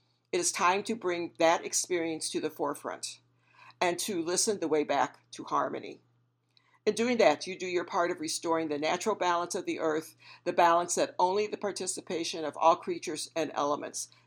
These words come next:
can restore. This is your story. Your perception of yourself will be expanding.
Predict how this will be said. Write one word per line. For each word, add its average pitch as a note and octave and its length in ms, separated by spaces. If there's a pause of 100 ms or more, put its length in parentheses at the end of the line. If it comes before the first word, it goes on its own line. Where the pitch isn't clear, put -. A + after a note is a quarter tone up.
can D#3 240
restore. C#3 640 (1120)
This E3+ 180
is F3+ 120
your F3+ 80
story. F3+ 480 (580)
Your E3+ 140
perception F3+ 520
of F#3 80
yourself F#3 480
will F3+ 120
be E3+ 160
expanding. C#3 640